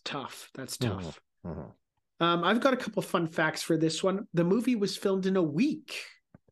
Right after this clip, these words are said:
Speaker 2: Really?
Speaker 1: And apparently only had a five-page outline.
Speaker 2: <laughs>
Speaker 1: Um, and then my, uh, last final fact or fun fact is, uh, much like all of the other movies in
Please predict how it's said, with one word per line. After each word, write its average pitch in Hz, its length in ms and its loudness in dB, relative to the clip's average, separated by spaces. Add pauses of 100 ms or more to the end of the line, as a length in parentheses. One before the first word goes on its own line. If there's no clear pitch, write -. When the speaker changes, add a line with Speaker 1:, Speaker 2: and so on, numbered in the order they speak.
(140)
Speaker 2:
Really? 107 340 2 (120)
Speaker 1:
And 175 120 2
apparently 226 600 0
only 185 240 2
had 170 180 2
a 156 60 0
five-page 156 1160 0
outline. 147 540 -4 (640)
Speaker 2:
<laughs> 104 120 6 (540)
Speaker 1:
Um, 147 520 2
and 160 160 4
then 151 160 2
my, 151 240 4
uh, 156 200 2
last 160 460 2
final 151 380 -2
fact 139 600 -8
or 156 140 2
fun 147 300 0
fact 143 480 -8 (480)
is, 165 880 4
uh, 160 440 2
much 175 440 2
like 180 180 2 (100)
all 170 260 4
of 170 120 0
the 175 180 0
other 160 300 2
movies 151 580 0
in 151 300 -2